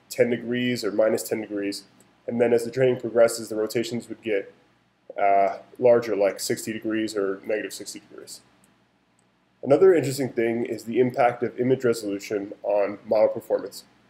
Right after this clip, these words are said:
And it's not really, uh, quite similar to the other things presented, but,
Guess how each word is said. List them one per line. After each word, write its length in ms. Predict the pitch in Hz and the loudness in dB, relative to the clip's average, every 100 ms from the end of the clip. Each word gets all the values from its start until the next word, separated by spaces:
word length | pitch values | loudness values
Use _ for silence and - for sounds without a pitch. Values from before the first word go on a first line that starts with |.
| _ _ | _ _
And 80 | - | -8
it's 120 | 117 | -2
not 260 | 131 143 139 | 2 4 4
really, 440 | 135 123 120 113 | 0 -2 -4 -2
uh, 500 | 110 110 104 104 107 113 _ _ _ _ _ _ _ _ _ _ - | -2 0 2 2 0 -4 _ _ _ _ _ _ _ _ _ _ 0
quite 340 | 139 131 - | 4 6 4
similar 320 | - 127 120 | 0 2 2
to 80 | 117 | 2
the 120 | 117 | 0
other 120 | 113 | 2
things 240 | 113 117 113 | 0 -2 -6
presented, 420 | 123 117 113 107 | -4 -2 -2 -2
but, 300 | 110 107 - | -2 -2 -2